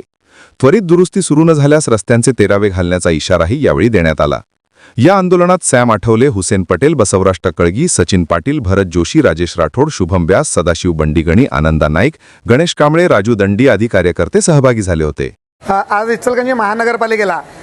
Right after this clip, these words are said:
Speaker 2: आम्ही रस्त्यांच्या संदर्भात निवेदन देतोय. पूर्णपणे रस्ते इचलकरंजी जे खराब आहेत, दयनीय अवस्था झाली आहे आणि तोच रस्ता स्वतः दाद मागायला आला आहे, अशी प्रतिकात्मक व्यक्ती आम्ही या ठिकाणी आणले. या ठिकाणी डांबर च-,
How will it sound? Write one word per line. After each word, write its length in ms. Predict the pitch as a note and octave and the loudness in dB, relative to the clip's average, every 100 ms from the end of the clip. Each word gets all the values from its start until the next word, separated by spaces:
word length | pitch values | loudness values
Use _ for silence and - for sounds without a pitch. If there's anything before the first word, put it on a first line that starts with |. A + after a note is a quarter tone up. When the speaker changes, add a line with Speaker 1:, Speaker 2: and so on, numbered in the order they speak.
| - | -8
Speaker 2:
आम्ही 180 | G#3+ A#3 | -4 -4
रस्त्यांच्या 460 | A#3 - A#3+ A#3+ | -4 -4 -4 -4
संदर्भात 380 | A#3 A3 A#3 C4 | -4 -4 -2 -4
निवेदन 360 | C4 A#3 A3+ A#3 | -4 -2 0 0
देतोय. 320 | A3 G3 A3+ | -2 0 0
पूर्णपणे 640 | A#3+ - - B3+ C4+ C4+ C4+ | 0 -8 -4 -2 0 -2 -2
रस्ते 320 | A#3+ - C4+ | -4 -4 -4
इचलकरंजी 420 | B3+ C4 B3+ B3+ | -2 -4 -2 -2
जे 60 | C4 C4 | -2 -2
खराब 260 | G#3 A3+ | -4 -2
आहेत, 100 | A#3 | -4
दयनीय 380 | F#3+ G3 G#3 C4 | -4 -4 -2 -2
अवस्था 360 | A#3+ A3 A3 A3 | -2 -2 -4 -6
झाली 180 | F#3 | -4
आहे 100 | G3+ B3 - - | -6 -6 -10 -10
आणि 160 | A#3 B3+ | -8 -6
तोच 100 | C#4+ C4 | -6 -4
रस्ता 380 | A3+ - D4 | -6 -6 -8
स्वतः 300 | D4 B3 C4 | -6 -6 -6
दाद 220 | A#3 A3 A3+ | -4 -6 -4
मागायला 340 | A3 G#3 G#3 | -4 -2 -2
आला 120 | F#3+ | -2
आहे, 80 | G3 - - | -4 -6 -8
अशी 180 | B3 G3+ | -8 -6
प्रतिकात्मक 880 | - B3+ F#3+ C4 D4 C#4+ - C4+ C#4 | -8 -8 -6 -4 -4 -6 -6 -6 -4
व्यक्ती 320 | B3 A3 B3+ | -6 -4 -4
आम्ही 200 | A3+ G#3 | -4 0
या 80 | G3 | -2
ठिकाणी 280 | G3 G3+ G#3 | 0 -2 -2
आणले. 200 | G3+ A#3 C4+ - - B3+ | -2 -2 -4 -10 -10 -6
या 80 | A3+ | -4
ठिकाणी 340 | A#3 A#3+ A#3+ | -2 -4 -4
डांबर 380 | G3 G3+ G#3 G#3 - - | -4 -4 -4 -6 -10 -20
च-, 40 | - | -4